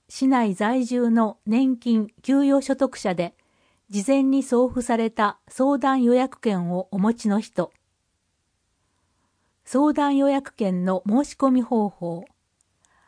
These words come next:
はがき、封書による申し込み。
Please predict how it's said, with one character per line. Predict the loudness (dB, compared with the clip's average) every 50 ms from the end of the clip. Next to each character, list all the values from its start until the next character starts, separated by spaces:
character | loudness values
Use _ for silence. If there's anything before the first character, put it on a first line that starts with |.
| _ _ _ _
は | -4 -2 -2
が | 0 -2 -2
き、 | -4 -6 -6 -6 -6 -10 _
封 | _ 0 0 0 0
書 | 0 0 0
に | 2 2 2
よ | 2 2 0
る | 0 -2 -2
申 | 0 0 0 -2
し | -2 -4 -6
込 | -4 -2 -2
み。 | -2 -4 -8